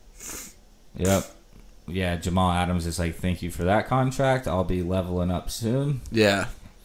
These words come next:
Speaker 1: So
Speaker 2: Seahawks about to be paying money.
Speaker 1: did you see what, uh, Gardner Minshew did?
Speaker 2: No.
Speaker 1: He released this really funny video. Uh, so if you draft him,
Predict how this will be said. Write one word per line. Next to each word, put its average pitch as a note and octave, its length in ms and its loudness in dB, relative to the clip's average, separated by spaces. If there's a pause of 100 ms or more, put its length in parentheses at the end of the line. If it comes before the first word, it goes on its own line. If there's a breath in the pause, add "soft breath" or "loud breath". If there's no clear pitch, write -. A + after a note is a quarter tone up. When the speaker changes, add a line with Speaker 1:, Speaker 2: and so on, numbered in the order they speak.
(500 soft breath)
Speaker 1:
So A2 500 0
Speaker 2:
Seahawks A#2+ 380 -2
about G#2 160 -8
to G2 80 -12
be F#2+ 280 -8
paying G#2 520 2 (220)
money. C#3 640 -6 (100)
Speaker 1:
did G2+ 200 2
you A2 180 6
see A2 480 4
what, G2+ 280 4
uh, F#2+ 400 4 (800)
Gardner F#2 320 0
Minshew F#2 380 -4
did? G#2 240 -4 (140)
Speaker 2:
No. G2+ 380 -8 (260)
Speaker 1:
He G2+ 160 0
released F#2+ 340 0
this F2+ 180 -2
really F2+ 220 2
funny F2+ 280 0
video. D#2+ 480 0 (500 soft breath)
Uh, E2+ 360 2
so G2+ 760 6 (160)
if F#2 340 -2
you G#2+ 260 4
draft G2+ 580 4
him, D#2+ 380 0